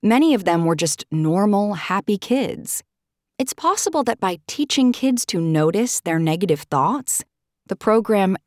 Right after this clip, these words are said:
inadvertently reinforced those thoughts. Maybe everybody thinking about how anxious or hurt they are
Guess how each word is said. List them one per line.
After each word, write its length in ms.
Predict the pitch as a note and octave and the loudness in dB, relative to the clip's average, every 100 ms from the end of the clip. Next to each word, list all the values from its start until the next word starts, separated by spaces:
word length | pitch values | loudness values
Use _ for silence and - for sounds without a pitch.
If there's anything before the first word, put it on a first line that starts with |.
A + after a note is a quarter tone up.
| - | 0
inadvertently 840 | G#3+ G#3+ E3 G3 A3+ F3+ F#3 F3 | 2 2 0 0 0 0 0 0
reinforced 840 | D#3+ F#3+ F#3 F3 A#3 B3+ C#4+ - - | 0 0 0 0 0 0 0 -4 -2
those 280 | D3 C3+ | -2 -2
thoughts. 560 | - C#3 B2 - - - - _ _ _ _ _ _ _ _ _ | -2 -2 -2 -4 -6 -6 -10 _ _ _ _ _ _ _ _ _
Maybe 420 | A3+ A#3+ C4+ D#4+ - - | 2 2 2 0 -2 0
everybody 560 | F3+ F#3 A3+ G3+ G3+ | 0 2 2 2 0
thinking 360 | G3+ F#3+ G3 F#3 | 0 0 0 0
about 220 | F3 E3+ | 0 -2
how 200 | E3 E3+ - | 0 -2 0
anxious 520 | D3+ D#3+ - G#3+ - | -2 0 0 0 0
or 140 | D#3 D3 | 0 -2
hurt 380 | - - F3+ - | -2 -2 -2 0
they 160 | A#3+ | 0
are 400 | B3 B3 B3+ C4 | 2 2 2 0